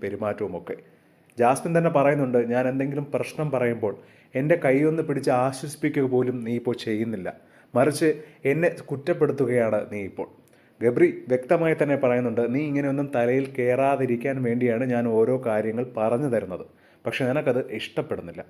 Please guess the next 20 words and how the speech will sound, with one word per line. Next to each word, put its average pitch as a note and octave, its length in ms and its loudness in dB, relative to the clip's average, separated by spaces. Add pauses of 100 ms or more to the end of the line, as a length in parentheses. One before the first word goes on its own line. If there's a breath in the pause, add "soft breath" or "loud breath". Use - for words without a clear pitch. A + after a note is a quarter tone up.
(460 loud breath)
ഇവർക്ക് C#3 260 6
രണ്ടുപേർക്കും F#3+ 760 6
ഇടയിൽ D#3+ 360 2
തന്നെ C#3+ 180 0
ഇപ്പോൾ C3+ 360 -2 (100)
ചെറിയ C#3 260 -2
ചെറിയ C3 200 0
പ്രശ്നങ്ങളൊക്കെ B2 680 -2
ഉടലെടുത്ത് A2 580 0
തുടങ്ങി. F#2 300 -4 (500 soft breath)
ഇത് A2 100 -2
ഈ D3 240 0
പോക്കാണ് E3 520 4
പോകുന്നതെങ്കിൽ C3+ 680 0 (320 loud breath)
കൂടിയ F3+ 300 8
താമസിയാതെ D3+ 540 2
തന്നെ C3+ 100 -2
ജാസ്മിനും C3 640 0
ഗബ്രിയും A#2+ 340 -2
തമ്മിൽ A2+ 320 -4